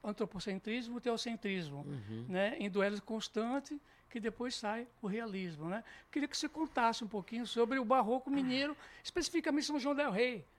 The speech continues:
Speaker 1: também, que é o lugar
Speaker 2: É,
Speaker 1: onde você
Speaker 2: não,
Speaker 1: nasceu
Speaker 2: é,
Speaker 1: também,
Speaker 2: não,
Speaker 1: né?
Speaker 2: não tem como a gente não escapar do barroco mineiro,
Speaker 1: Mineiro,
Speaker 2: e
Speaker 1: aham.
Speaker 2: sobretudo São João del Rei, de uma religiosidade muito forte
Speaker 1: Sim.
Speaker 2: e de muita tradição.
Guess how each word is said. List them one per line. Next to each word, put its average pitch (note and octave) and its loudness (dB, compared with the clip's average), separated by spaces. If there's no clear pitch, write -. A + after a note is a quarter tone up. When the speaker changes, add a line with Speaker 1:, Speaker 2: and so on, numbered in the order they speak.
Speaker 1:
também, G#3+ 0
que G#3 -4
é A3 2
o B3+ 4
lugar F#3 -2
Speaker 2:
É, A3 0
Speaker 1:
onde - 2
você A3 4
Speaker 2:
não, A#3+ 0
Speaker 1:
nasceu C4 6
Speaker 2:
é, F#3+ 4
Speaker 1:
também, A#3 6
Speaker 2:
não, G#3+ -2
Speaker 1:
né? A#3 4
Speaker 2:
não A#3+ 4
tem C#4 -4
como A#3+ 2
a G#3 2
gente G3+ -2
não F3 -4
escapar - -4
do B2+ -6
barroco C3+ -2
mineiro, C3 0
Speaker 1:
Mineiro, F#3 2
Speaker 2:
e D#3+ -4
Speaker 1:
aham. - -4
Speaker 2:
sobretudo F#3 0
São C#3+ -4
João C3+ -2
del A2+ -4
Rei, C3+ 0
de C3+ -6
uma C#3+ -4
religiosidade A#2 -2
muito B2+ -6
forte C#3 -2
Speaker 1:
Sim. E3+ -4
Speaker 2:
e B2 -2
de A#2+ -2
muita C3 2
tradição. D3+ -2